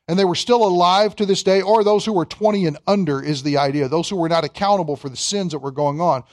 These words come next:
because they saw everybody after them die with the exception of Caleb and Joshua. So it says here, verse four, The Lord spoke to you face to face in the mountain from the midst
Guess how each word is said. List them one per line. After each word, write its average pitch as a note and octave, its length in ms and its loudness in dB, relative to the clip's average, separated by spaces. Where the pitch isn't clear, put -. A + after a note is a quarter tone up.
because D#3+ 180 -4
they D#3+ 80 -4
saw D#3 220 0
everybody F3+ 680 0
after D#3 300 0
them B2+ 260 -10
die D#3 320 2
with C#3+ 140 -4
the C#3+ 80 -8
exception C3 400 -6
of A#2+ 120 -14
Caleb B2+ 520 -6
and B2+ 140 -12
Joshua. A#2+ 600 -2
So F#3+ 100 0
it F3 60 2
says G3 180 2
here, G3 100 0
verse F3+ 200 0
four, F#3+ 220 2
The D#3+ 80 0
Lord F3 260 2
spoke - 480 0
to E3+ 80 -8
you D#3 100 -2
face F3 320 -2
to D3+ 80 -14
face F3 400 -2
in D3 80 -14
the C#3+ 60 -6
mountain D#3+ 420 0
from D3 200 -6
the C#3 60 -6
midst D#3+ 560 -2